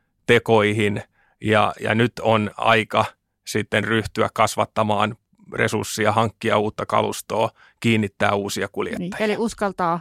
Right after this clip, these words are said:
Speaker 2: rekrytoida.
Speaker 1: Kyllä, kyllä. Ja, ja tota, se on ja aivan ymmärrettävää, että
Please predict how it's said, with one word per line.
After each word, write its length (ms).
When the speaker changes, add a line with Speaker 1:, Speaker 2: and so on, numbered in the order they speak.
Speaker 2:
rekrytoida. 580
Speaker 1:
Kyllä, 420
kyllä. 420
Ja, 200
ja 140
tota, 460
se 140
on 100
ja 100
aivan 320
ymmärrettävää, 840
että 280